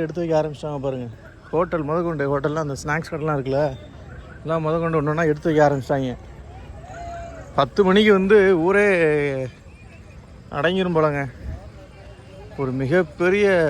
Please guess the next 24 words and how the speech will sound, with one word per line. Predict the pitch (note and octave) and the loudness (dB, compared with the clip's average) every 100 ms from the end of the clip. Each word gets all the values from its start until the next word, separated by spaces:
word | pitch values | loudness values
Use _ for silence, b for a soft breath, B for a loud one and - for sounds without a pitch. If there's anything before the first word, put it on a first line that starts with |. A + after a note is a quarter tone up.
| C#3 - | 0 -2
சாம்ராஜ்யம் | D3+ F3+ F3+ E3+ E3+ D#3 | 0 2 2 2 2 0
இருந்த | D3+ C#3+ | 0 2
ஊரு | D#3 D#3 D#3+ D3 | 2 2 0 0
பத்து | C3 E3 | -2 -4
மணிக்கெல்லாம் | D#3+ E3 D3 | -4 -6 -6
அடங்கிருதுன்னா | D3+ D#3+ D#3 D#3+ D#3 D3+ E3 - - - C5+ D#5+ - - C5 A#4 G#3+ - - - - - G#3 - - - - - - - - - C3+ | -4 -6 -6 -6 -6 -6 -10 -14 -16 -16 -14 -14 -12 -8 -6 -8 -12 -14 -16 -16 -16 -14 -14 -14 -14 -14 -14 -14 -14 -12 -14 -6 0
எப்படி | C3+ D3+ D3+ | 2 2 2
நினைச்சுக்கங்க | C#3+ C#3 D3+ C#3+ C#3 | 2 2 2 2 2
நீங்களே. | C3+ C#3 A#2 - - - - - C#4 - - - - - - - A3 - - - - - - - - D3 | 2 0 -2 -12 -12 -10 -10 -12 -12 -14 -14 -14 -14 -12 -12 -10 -10 -12 -12 -12 -12 -12 -10 -12 2 6
மணி | D3+ D#3 C3+ | 8 8 8
எட்டே | - F3 E3+ | 8 8 10
முக்கால் | - D#3+ D#3+ | 10 10 10
தான் | D3 | 10
ஆகுது. | C#3 C3 - - - - - | 8 8 8 8 8 6 4
பஸ் | C3+ | 2
ஸ்டாண்டை | E3+ D#3 C#3+ | 2 4 2
பார்த்தீங்களா | C3+ C3 C3 | 2 2 2
எப்படி | B2 C3+ | 0 -2
இருக்குன்னு? | B2+ B2 C3+ C3 - - - | -4 -6 -10 -12 -16 -14 -8
பஸ் | C3+ - | -8 -8
ஸ்டாண்டில் | C#3+ C#3+ C#3 A#2 C3+ | -8 -8 -8 -8 -8
ஒரு | D#3 E3 B2+ | -6 -6 -6
ஜனம் | B2+ C#3 D#3+ | -6 -6 -8
கிடையாதுங்க. | C#3+ C#3 B2+ B2 | -6 -6 -6 -8